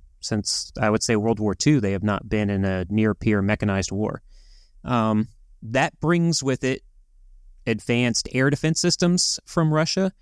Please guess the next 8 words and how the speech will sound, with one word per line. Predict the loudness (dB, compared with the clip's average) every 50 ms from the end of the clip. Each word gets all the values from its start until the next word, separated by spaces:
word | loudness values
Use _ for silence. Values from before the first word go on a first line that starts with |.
| _ _ _ _ _ _ _
and | -4 -4 -2 0 0 0 0 0 -2 0 0
those | 2 2 2 2 2
are | 0
systems | 0 0 0 0 2 2 2 2 2
that | 2 2
only | 2 4 4 4 2
American | 2 2 2 2 2 0 0 0 -2
stealth | 0 0 0 -2 -2